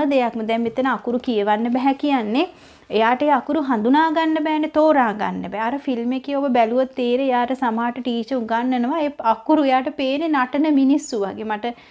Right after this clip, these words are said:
මටත් ඒ ෆිල්ම් එක බලලා ගොඩක් කාලයක්, නමුත් මට යන්-, මතක තියෙනවා ඒකේ සමහර දේවල්.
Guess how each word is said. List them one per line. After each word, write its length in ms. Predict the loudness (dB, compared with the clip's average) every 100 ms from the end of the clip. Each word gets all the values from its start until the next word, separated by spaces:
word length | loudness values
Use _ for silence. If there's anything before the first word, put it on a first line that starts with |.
| -20 -20
මටත් 460 | -8 -4 0 0 2
ඒ 80 | 0
ෆිල්ම් 260 | 0 -4
එක 100 | -4 0
බලලා 280 | 0 0
ගොඩක් 540 | 0 0 -2 -4 -12 -10
කාලයක්, 500 | -2 0 2 0 0
නමුත් 300 | -2 -2 -4
මට 200 | -2 2
යන්-, 260 | 2 0 -8
මතක 440 | -6 -6 -6 -6 -2
තියෙනවා 340 | 0 0 -2
ඒකේ 140 | -4
සමහර 480 | -4 -4 -4 -2 0
දේවල්. 360 | 2 2 2